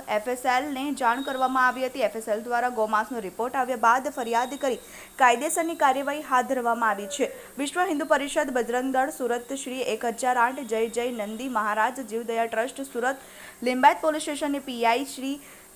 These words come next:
જોગરાણા સાહેબ, પી એસ આઈ દિયોરા સાહેબ, અંકિતભાઈ કહોર અને ડી સ્ટાફનો સારો સહયોગ રહ્યો હતો.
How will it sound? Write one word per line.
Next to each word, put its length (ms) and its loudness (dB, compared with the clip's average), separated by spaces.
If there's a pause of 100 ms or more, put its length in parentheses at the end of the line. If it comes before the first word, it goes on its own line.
(140)
જોગરાણા 540 6
સાહેબ, 440 2
પી 160 -2
એસ 200 0
આઈ 200 2
દિયોરા 480 0
સાહેબ, 420 -2 (260)
અંકિતભાઈ 800 -2
કહોર 340 0
અને 280 -2 (400)
ડી 180 -4
સ્ટાફનો 440 4
સારો 300 4
સહયોગ 440 -4
રહ્યો 180 0
હતો. 160 0